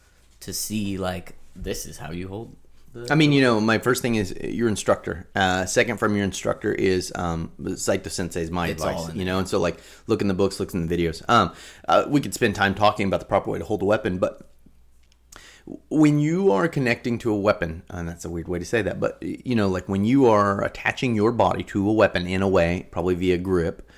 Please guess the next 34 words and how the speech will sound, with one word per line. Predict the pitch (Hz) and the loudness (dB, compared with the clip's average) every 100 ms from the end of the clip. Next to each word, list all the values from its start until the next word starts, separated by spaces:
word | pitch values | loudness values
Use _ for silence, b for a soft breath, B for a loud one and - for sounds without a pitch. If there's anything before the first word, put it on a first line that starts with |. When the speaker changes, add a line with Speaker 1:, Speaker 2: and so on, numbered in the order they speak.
| b b | b b
Speaker 2:
um, | 98 95 90 90 | 0 0 0 -4
that | 113 107 131 - - | -2 4 4 4 0
connection's | 147 131 - 104 | 0 0 -2 -4
very, | 95 104 107 | 2 4 4
very | 101 95 92 | 4 2 2
important. | 85 85 - - - - b b b | -2 -6 -8 -8 -12 -18 b b b
Um, | - 95 85 85 - | -2 0 -2 -6 0
as | 127 104 | 2 4
long | 98 98 110 165 202 | 0 2 4 4 4
as | 101 90 - - | 0 -2 -8 -4
you're | 104 | 0
not | 98 98 | 2 2
hurting | - 135 139 131 | 0 2 2 2
your | 101 92 | 0 -2
hands | - 156 117 92 117 - - | -2 0 0 0 -4 -10 -6
and | 110 98 | -2 0
your | 95 | 2
weapon | 110 135 110 98 | 2 2 0 0
moves | 110 139 165 160 | 2 2 2 -2
freely | - - 165 165 196 | -4 2 2 2 -2
and | 113 98 | -4 -4
can | 101 | -2
make | 98 - | -4 -6
power, | - 104 - 233 - - | -6 -4 -2 -4 -8 -8
you're | 107 | -6
probably | - 147 160 123 | -2 0 2 2
gripping | 117 113 113 | 2 2 0
it | 107 - - | -2 -10 -20
pretty | - 117 107 | -10 -6 -6
decently. | 98 87 107 - 95 85 87 | -6 -6 -6 -4 -8 -8 -10
Speaker 1:
There | 87 | -8
you | 95 | -10
go. | 107 90 B B | -12 -14 B B
Speaker 2:
Um, | - 110 98 - | 0 2 2 -4